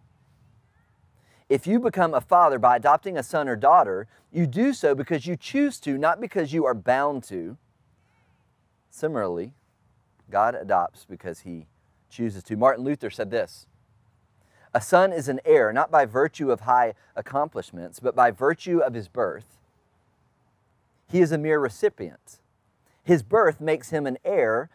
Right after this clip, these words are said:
not his labors." His birth makes him an heir, not his labors. Con-,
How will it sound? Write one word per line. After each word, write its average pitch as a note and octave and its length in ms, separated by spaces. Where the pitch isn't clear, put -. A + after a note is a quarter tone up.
not C3 260
his C3 200
labors." F#2+ 560
His A2+ 180
birth F3 340
makes G#2 220
him F#2 100
an E2 80
heir, D2+ 280
not G#2+ 200
his G#2+ 180
labors. - 520
Con-, A2 200